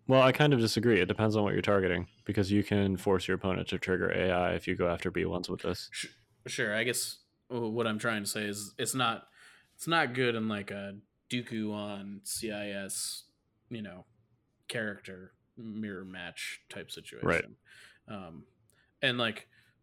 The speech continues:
Speaker 2: B ones triggering A I is fine. It's not, like, the end of the world generally.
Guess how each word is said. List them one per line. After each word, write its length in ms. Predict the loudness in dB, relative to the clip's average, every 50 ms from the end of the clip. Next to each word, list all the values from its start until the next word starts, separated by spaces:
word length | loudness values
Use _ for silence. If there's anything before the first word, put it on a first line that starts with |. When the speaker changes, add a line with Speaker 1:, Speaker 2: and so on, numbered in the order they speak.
| -14 -12 -6
Speaker 2:
B 160 | -2 0 0
ones 560 | 2 2 0 0 -2 -2 -4 -4 -6 -6 -8 -14 _ -4
triggering 300 | -2 -2 0 0 0 0
A 140 | 0 0 0
I 260 | 0 0 -2 -2 -4
is 220 | -6 -8 -8 -10 -8
fine. 640 | -4 -2 -2 -2 -2 -4 -6 -8 -8 -10 -10 -12 -12 -16 _ _ _ _ _ _ _ _ _ _ _ _ _ _ _ _ _ _ _ _ _
It's 140 | _ -10 -6
not, 180 | -4 -2 -2 -2
like, 180 | -4 -4 -6
the 120 | -6 -6 -6
end 300 | -6 -6 -6 -8 -8 -10
of 120 | -12 -12
the 100 | -12 -12
world 360 | -10 -10 -12 -12 -14 -16 -18 -16
generally. 480 | -16 -16 -16 -16 -18 -18 -18 -18 -18